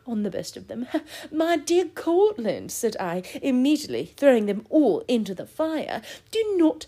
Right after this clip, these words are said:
adopt either of them, but by all means build a cottage, and that, I fancy, will be the end of it." Some people imagine that there can be no accommodations, no space in a cottage,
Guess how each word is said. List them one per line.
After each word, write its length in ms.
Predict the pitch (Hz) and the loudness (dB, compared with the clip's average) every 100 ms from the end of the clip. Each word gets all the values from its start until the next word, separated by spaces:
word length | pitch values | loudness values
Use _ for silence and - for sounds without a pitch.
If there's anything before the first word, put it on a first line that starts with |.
| - | -8
adopt 560 | 285 - 262 - - - | -6 0 0 0 -4 -6
either 400 | 294 285 262 202 | -2 0 0 -2
of 120 | 175 175 | -2 -4
them, 220 | 78 240 - - - | -12 -14 -16 -20 0
but 280 | 330 320 - _ | 0 0 -10 _
by 140 | - 339 | -2 0
all 180 | 311 285 | 0 0
means 360 | 262 214 220 - _ 220 214 | -2 -4 -6 -10 _ -10 -4
build 420 | 269 262 262 - _ - | -2 -2 -2 -10 _ -10
a 120 | 277 - | -10 -10
cottage, 560 | - 247 - 208 - - - _ _ _ | -6 -4 -4 -10 -10 -12 -18 _ _ _
and 180 | 294 262 | 0 0
that, 140 | 254 | 0
I 100 | 240 | -2
fancy, 640 | 226 240 202 180 220 349 349 _ - | -4 -4 -4 -6 -4 -4 -6 _ -4
will 100 | 277 | 0
be 160 | 247 | 0
the 160 | 214 214 | -2 -2
end 160 | 208 208 | -2 -2
of 100 | 208 | -2
it." 180 | - - _ _ _ _ _ _ _ _ - - | -4 -8 _ _ _ _ _ _ _ _ -20 -20
Some 320 | - 254 240 196 | -4 -2 0 -2
people 400 | 190 190 170 151 | -6 -6 -4 -2
imagine 520 | 165 202 214 - 120 | -2 -4 -6 -8 -8
that 120 | 185 | 2
there 160 | 254 277 | 4 4
can 160 | 277 | 0
be 100 | 302 | -2
no 380 | 277 269 320 370 | 0 2 2 2
accommodations, 800 | 285 - 208 190 214 185 208 208 - 311 | -2 -4 -8 -6 -8 -8 -8 -8 -10 -4
no 200 | 269 311 | -2 0
space 720 | 311 - - 285 415 226 - - | -2 -8 -8 -6 -4 -4 -6 -4
in 120 | 220 | -2
a 100 | 190 | -2
cottage, 680 | - 240 269 269 196 - | -4 -4 -2 -2 -8 -12